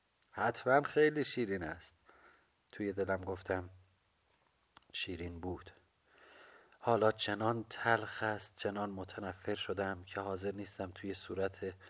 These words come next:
نه خودش نگاه کنم، نه بچه‌ای که برایم زاییده.»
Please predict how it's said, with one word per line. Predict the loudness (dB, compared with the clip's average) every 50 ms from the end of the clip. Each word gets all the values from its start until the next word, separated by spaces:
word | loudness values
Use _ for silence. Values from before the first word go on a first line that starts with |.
| -20 -20 -20 -20 -20 -20 -20 _ -2
نه | -2 0
خودش | 0 0 -2 0 2 2 2 2 0 -4
نگاه | -4 0 2 2 0 0 -2
کنم، | -6 -4 -4 -4 -6 -6 -10 -16 -20 _ _ _ _ _ _ _ _ _ _ _ 2 2
نه | 2
بچه‌ای | 4 4 0 0 0 -4 -4 -4 -4 -6
که | -6 -2
برایم | 0 0 0 0 -2 -2 -4 -6 -6
زاییده.» | -6 -8 -8 -8 -10 -14 -16 -16 -20